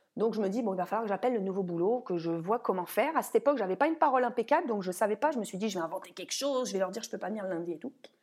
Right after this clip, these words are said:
Le lendemain, j'appelle, et puis je leur dis, « Bah, écoutez, euh, voilà, euh, je vous remercie, vous m'avez embauché, euh, mais le lundi vingt et un, en fait, euh, je, j'avais pris un engagement, j'ai pas osé vous le dire. Est-ce que je peux commencer le mardi vingt-deux, s'il vous plaît ?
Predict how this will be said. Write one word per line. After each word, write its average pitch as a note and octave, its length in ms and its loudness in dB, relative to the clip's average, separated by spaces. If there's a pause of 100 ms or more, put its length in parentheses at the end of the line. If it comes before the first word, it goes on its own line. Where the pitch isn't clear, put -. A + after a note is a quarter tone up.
(340)
Le A3+ 80 6
lendemain, C4+ 220 4
j'appelle, C4 400 2 (240)
et F#3+ 80 -6
puis A3+ 160 -4
je G3+ 80 -2
leur G3 120 -2
dis, « A#3 140 -2
Bah, A3 120 2
écoutez, G#3+ 520 0
euh, D#3+ 160 0 (1160)
voilà, C4+ 440 2
euh, G#3 400 2
je F3+ 140 -4
vous G#3 80 0
remercie, A#3+ 500 2
vous B3 140 0
m'avez G3+ 240 0
embauché, D4+ 760 0
euh, G3+ 300 -4 (1400)
mais A3+ 160 4
le A#3 120 4
lundi A#3+ 280 2
vingt A#3 220 -2
et B3 80 6
un, D4 100 4
en D4 120 4
fait, D4 320 2
euh, A3 240 4
je, G#3 140 0
j'avais A3 260 2
pris A3+ 160 -2
un B3+ 100 2
engagement, B3 680 2
j'ai A#3+ 120 2
pas C#4 120 2
osé C4+ 160 2
vous B3 120 -2
le A#3 60 0
dire. C4+ 380 0
Est-ce A#3 140 -2
que C#4+ 80 0
je C4+ 120 -4
peux C4+ 100 0
commencer B3 380 -2
le C#4 60 2
mardi A#3 240 -2
vingt-deux, A#3 420 -4
s'il G#3 280 0
vous A3+ 80 -10
plaît ? D#4+ 560 0